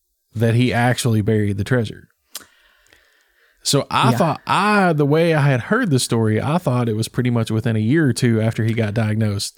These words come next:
Speaker 2: Yeah, that's
Speaker 1: that
Speaker 2: what
Speaker 1: he
Speaker 2: I had initially heard as well.
Speaker 1: Uh, but yeah, no, he received his cancer diagnosis in nineteen eighty-eight and released, well, I don't know when he buried it,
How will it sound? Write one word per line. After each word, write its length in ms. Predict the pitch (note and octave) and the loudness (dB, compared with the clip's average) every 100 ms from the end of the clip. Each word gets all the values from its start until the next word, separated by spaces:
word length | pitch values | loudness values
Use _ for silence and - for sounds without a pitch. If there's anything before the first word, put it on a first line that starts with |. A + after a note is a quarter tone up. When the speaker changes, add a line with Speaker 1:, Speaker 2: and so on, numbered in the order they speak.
| - | -6
Speaker 2:
Yeah, 180 | G3+ - - | -6 -6 0
that's 160 | C3+ - | 2 2
Speaker 1:
that 60 | F3 | 0
Speaker 2:
what 100 | D#3+ | 2
Speaker 1:
he 60 | |
Speaker 2:
I 80 | D3 | 2
had 240 | B2+ B2+ | 2 0
initially 600 | A#2+ A#2+ C3 B2+ - A2 | -2 0 2 0 0 -2
heard 200 | G#2+ A2+ | 0 0
as 140 | G2 F#2+ | -2 -2
well. 340 | F#2 C#2+ F2 - _ _ - | -4 -6 -10 -16 _ _ -4
Speaker 1:
Uh, 220 | A2+ A2+ | -2 0
but 140 | A2 A2+ | 0 2
yeah, 160 | D3 | 2
no, 100 | A#2+ | 0
he 180 | G#2+ C3+ | 2 2
received 440 | D3 C3+ F3+ F#3 E3 | 2 2 2 0 0
his 140 | C#3 | 0
cancer 320 | D3 C#3 C#3+ | 0 0 2
diagnosis 540 | C3 A#2+ A#2+ A#2 A#2 A#2 | 2 2 0 0 -2 -2
in 100 | A2 | 0
nineteen 480 | B2+ B2 D3+ D3 | 0 0 -2 0
eighty-eight 760 | G#2+ C#3+ B2+ B2 A#2+ E2 - - _ - - _ _ _ _ | 0 0 0 0 0 -4 -12 -18 _ -20 -20 _ _ _ _
and 680 | A#2+ A#2+ A2+ A2 A2 G#2+ - _ _ | -2 0 2 0 0 -2 -8 _ _
released, 680 | A2+ A2 A#2+ C#3+ C#3 - - - _ _ _ _ - | -4 0 2 2 0 -4 -10 -20 _ _ _ _ -2
well, 160 | C#3 - | 0 0
I 80 | |
don't 120 | E3+ D#3+ | 0 0
know 80 | |
when 180 | C#3+ D3 | 2 2
he 60 | C3+ | 2
buried 340 | B2 A2+ G#2 | 2 0 -2
it, 120 | - | -8